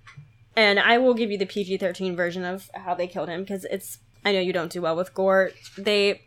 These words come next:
essentially just, uh, they put him on a wheel and, oh, I'm skipping that part. There were, I'm re-, sorry, I'm reading this from my notes. So there were hot irons involved.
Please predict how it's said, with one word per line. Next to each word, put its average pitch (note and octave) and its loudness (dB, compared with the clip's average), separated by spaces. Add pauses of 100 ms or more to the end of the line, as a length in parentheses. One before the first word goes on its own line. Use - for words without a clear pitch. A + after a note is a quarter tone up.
essentially C4+ 0
just, G3+ -6
uh, F3+ 4 (240)
they G3+ 2
put A3+ -6
him A#3 0
on A#3 2
a G#3+ 4
wheel G3 2 (840)
and, F#3+ 2 (1160)
oh, F3+ 0
I'm G3 -4
skipping F#3 -6
that E3+ -4
part. F3 -2
There G#3+ 2
were, G3+ 2 (400)
I'm A3 6
re-, G#3 0
sorry, G3 2
I'm G#3+ 2
reading A#3+ 4
this G3 2
from F#3+ -6
my F#3 -2
notes. F#3 2
So G#3 2
there G3+ 4
were G3+ 4
hot B3 4
irons F#3 2
involved. E3+ 0